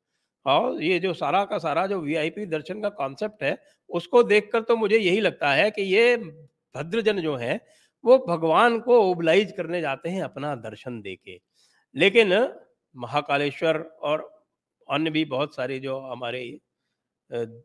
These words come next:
देवताओं के जो मंदिर हैं और जो वहाँ पर जो, अ, प्राण प्रतिष्ठा प्राप्ति जो भगवान हैं, उनकी इच्छा के बिना आप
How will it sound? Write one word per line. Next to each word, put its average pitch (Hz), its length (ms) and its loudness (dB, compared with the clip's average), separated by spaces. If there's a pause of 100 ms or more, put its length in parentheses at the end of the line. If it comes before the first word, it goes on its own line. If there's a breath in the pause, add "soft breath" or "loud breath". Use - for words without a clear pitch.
(340)
देवताओं 127 580 -2
के 123 220 -6
जो 113 140 -6
मंदिर 131 360 -2
हैं 120 320 -4
और 117 260 -6
जो 117 240 -6
वहाँ 113 340 4
पर 117 220 -8
जो, 104 440 -6 (320)
अ, 98 140 -14
प्राण 123 340 -2
प्रतिष्ठा 120 480 -8
प्राप्ति 113 420 -6
जो 101 300 -8 (560 soft breath)
भगवान 165 380 8
हैं, - 300 0 (800)
उनकी 262 380 4
इच्छा 233 420 0
के 226 200 2
बिना 147 600 -2 (440)
आप 208 600 -10